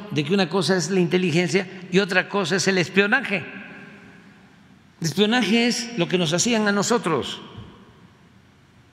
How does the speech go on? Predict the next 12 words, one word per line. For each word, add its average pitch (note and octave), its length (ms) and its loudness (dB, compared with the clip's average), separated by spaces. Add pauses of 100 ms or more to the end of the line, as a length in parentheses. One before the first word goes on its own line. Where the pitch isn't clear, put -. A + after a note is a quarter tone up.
(440)
lo D3 120 -2
que D#3 100 0
hacía G#3 300 2
García F#3 400 0
Luna G3 320 0
y F3 40 2
lo D3+ 140 -2
que, C#3 640 -2 (480)
eh, A#2+ 720 -8
hacían F3+ 400 -2
todos G#3 320 -2
estos - 520 -10